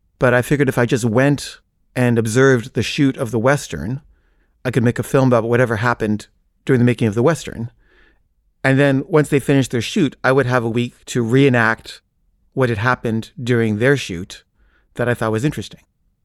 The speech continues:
And that would be the film I would shoot the week after the Western was shot.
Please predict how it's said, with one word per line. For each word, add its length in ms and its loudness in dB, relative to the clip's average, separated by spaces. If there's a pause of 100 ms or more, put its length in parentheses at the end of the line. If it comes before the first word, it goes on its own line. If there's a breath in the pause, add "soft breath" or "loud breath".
(360)
And 120 -4
that 100 2
would 120 0
be 140 -2
the 160 -8
film 200 -2
I 100 -2
would 120 -4
shoot 380 -6
the 80 -4
week 180 -4
after 300 -4
the 100 -2
Western 340 -4
was 120 -14
shot. 320 -18